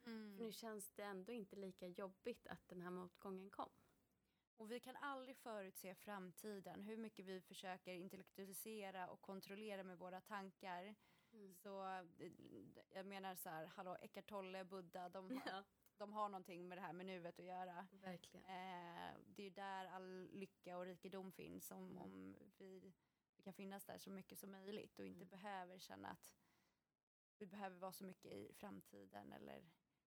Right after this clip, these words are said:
Speaker 1: utan ha tillit till det som är just nu.
Speaker 2: Ja, och inte oroa oss för framtiden heller, för det tjänar ingenting. Det gör dig bara miserabel i nuet.
Speaker 1: Ja, eller känna medkänsla för dig själv för att du känner så oro för, för framtiden
Speaker 2: Ja.
Speaker 1: också.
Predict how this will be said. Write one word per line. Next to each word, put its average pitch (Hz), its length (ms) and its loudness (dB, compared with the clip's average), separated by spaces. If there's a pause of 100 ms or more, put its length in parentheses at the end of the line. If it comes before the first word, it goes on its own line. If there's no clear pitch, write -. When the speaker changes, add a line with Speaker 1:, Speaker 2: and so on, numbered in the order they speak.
(120)
Speaker 1:
utan 240 140 -2
ha 220 80 0
tillit 175 380 -4
till 180 100 -12
det 185 120 -6
som 190 180 -4
är 196 100 -4
just 208 240 -8
nu. 202 240 -4 (600)
Speaker 2:
Ja, 214 100 -2
och 196 80 2
inte 185 180 -2
oroa 185 400 -2
oss - 140 -12
för 180 120 -16
framtiden 180 580 -2
heller, 180 260 -4
för - 140 -12
det 180 360 -4
tjänar 185 320 0
ingenting. 180 560 -2
Det 185 120 -6 (160)
gör 185 180 0
dig 180 140 0
bara 185 300 -2 (640)
miserabel 190 880 0
i 190 200 0
nuet. 190 560 -2
Speaker 1:
Ja, 285 440 2 (200)
eller 330 220 4
känna 302 240 0
medkänsla 285 560 0
för 277 120 -2
dig 247 100 0
själv 220 220 2
för 220 120 -6
att - 40 -2
du 233 80 -4
känner 285 280 0
så 254 160 -2
oro 190 300 0
för, 190 160 0
för - 260 -10
framtiden 190 720 -2
Speaker 2:
Ja. 202 200 2 (120)
Speaker 1:
också. - 500 0